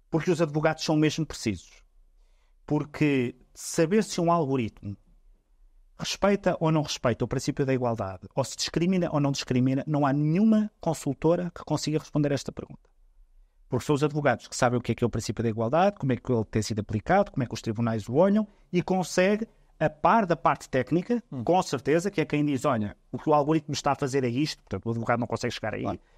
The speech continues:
Speaker 1: mas eles são mesmo essenciais. Portanto, achar que vamos agora pedir a consultoras tecnológicas para fazer o compliance, o que se está a passar, é deixar boa parte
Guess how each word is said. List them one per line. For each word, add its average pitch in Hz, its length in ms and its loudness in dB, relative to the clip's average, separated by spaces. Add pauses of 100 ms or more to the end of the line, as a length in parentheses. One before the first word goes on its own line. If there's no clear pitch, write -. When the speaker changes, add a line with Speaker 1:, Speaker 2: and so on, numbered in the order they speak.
(300)
Speaker 1:
mas 147 200 2
eles 185 160 2
são 185 200 2
mesmo 190 300 2
essenciais. - 500 -4
Portanto, 127 320 0
achar 165 460 0 (400)
que - 60 -18
vamos 131 240 0
agora 165 280 4
pedir 170 420 0 (120)
a 104 240 -6
consultoras 143 540 0
tecnológicas 170 800 0
para - 140 -6
fazer 135 260 0
o 147 60 -2
compliance, 151 840 2
o 113 40 -6
que - 80 -10
se - 60 -6
está - 160 0
a 135 40 -2
passar, 202 440 0 (400)
é 185 220 2
deixar 180 480 0
boa 160 340 2
parte 170 600 -2